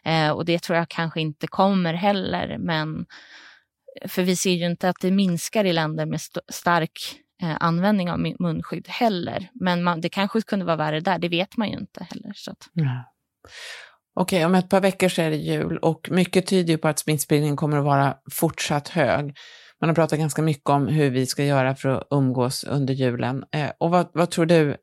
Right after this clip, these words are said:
Speaker 2: Amina, handen på hjärtat, tycker du, ska man alls träffa personer som är över sjuttio år eller i riskgrupp om man inte normalt bor med dem?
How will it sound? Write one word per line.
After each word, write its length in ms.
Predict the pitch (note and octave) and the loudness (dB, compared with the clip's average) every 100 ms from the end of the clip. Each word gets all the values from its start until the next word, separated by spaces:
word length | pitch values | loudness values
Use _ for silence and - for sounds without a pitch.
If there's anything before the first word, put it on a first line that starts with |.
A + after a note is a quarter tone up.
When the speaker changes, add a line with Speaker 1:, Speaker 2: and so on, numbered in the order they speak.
| - - D3+ | -14 -6 -2
Speaker 2:
Amina, 260 | D#3 C#3 | 0 0
handen 280 | D3+ E3 E3 | 0 0 2
på 80 | E3+ | 2
hjärtat, 360 | D3+ D3+ B2+ _ D3 - | 2 2 -2 _ -8 -4
tycker 240 | F#3 F#3 | 0 4
du, 160 | E3+ - | 4 2
ska 240 | - F#3+ | 2 4
man 180 | F#3 - | 4 4
alls 520 | G3 F3+ E3 - - | 2 2 0 -2 -4
träffa 380 | - F#3 - F#3+ | 0 0 2 0
personer 540 | F#3 F3 D3 B2+ C3 | 2 2 2 2 0
som 220 | C#3 D3 C#3+ | -2 -2 0
är 340 | B2+ C3 C3 - - - - - - | 0 -2 -4 -10 -20 -20 -20 -20 0
över 220 | D#3+ C#3 C3+ | 2 2 2
sjuttio 380 | D#3+ C#3 - | 0 -2 0
år 220 | D3 B2+ B2+ | 2 4 4
eller 320 | C3+ C3+ C3 | 2 0 -2
i 100 | C3 | -2
riskgrupp 460 | C3+ C3+ - A#2+ - | -2 -4 -4 -4 -2
om 140 | C#3+ | -2
man 140 | C#3 | 0
inte 340 | C3+ C3 - C3 | 0 -2 -2 0
normalt 460 | C3+ C3+ A#2+ B2+ | 0 0 0 -2
bor 200 | D3+ C#3+ | -2 -2
med 120 | B2+ A#2+ | -2 -4
dem? 240 | G#2+ | -6